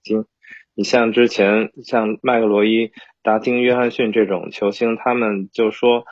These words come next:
，“我可能现在更看重的是自己这个竞技的平台，或者说是一种这种主流巡回赛的认同感。”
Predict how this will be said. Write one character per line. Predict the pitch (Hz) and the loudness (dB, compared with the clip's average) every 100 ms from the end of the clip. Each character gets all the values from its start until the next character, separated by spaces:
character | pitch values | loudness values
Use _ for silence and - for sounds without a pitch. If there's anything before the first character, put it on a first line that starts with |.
| - - | -20 -2
，“我 | 131 | 0
可 | 127 | 2
能 | 113 | 0
现 | 120 147 | 2 2
在 | 143 | 2
更 | 139 139 | 2 0
看 | - 139 135 | 0 0 0
重 | 131 | 0
的 | 110 | 0
是 | 107 127 | -2 -4
自 | 113 131 | -2 -4
己 | 117 90 82 | -2 -6 -2
这 | 113 | 0
个 | 101 | 0
竞 | 95 131 | 0 -2
技 | 123 120 | 0 0
的 | 95 | 0
平 | - 101 110 | -2 -6 -4
台， | - 90 98 _ _ - | -2 -2 -4 _ _ 0
或 | 110 | 2
者 | 101 | 2
说 | - 110 110 107 | 2 4 4 2
是 | - 110 | 0 0
一 | 107 | 2
种 | 101 80 76 _ - | -2 -4 -8 _ -2
这 | 110 | 0
种 | 113 | 0
主 | 113 95 | 2 2
流 | 95 | 2
巡 | 117 110 | 2 0
回 | 120 | -2
赛 | 127 117 | 0 0
的 | |
认 | 123 127 | 2 0
同 | 98 92 | 0 -6
感。” | 90 | -6